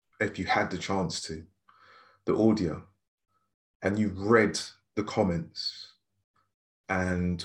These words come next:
what has been alleged, it's a, it's devastating,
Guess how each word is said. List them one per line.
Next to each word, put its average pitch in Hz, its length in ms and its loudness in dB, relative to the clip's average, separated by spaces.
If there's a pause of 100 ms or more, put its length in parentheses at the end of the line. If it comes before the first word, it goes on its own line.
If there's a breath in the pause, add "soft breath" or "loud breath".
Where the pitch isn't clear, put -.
what 101 220 4
has 98 100 -2
been 92 220 2
alleged, 90 640 0
it's 98 180 -4
a, 95 60 -2 (200)
it's - 240 -2
devastating, 90 920 0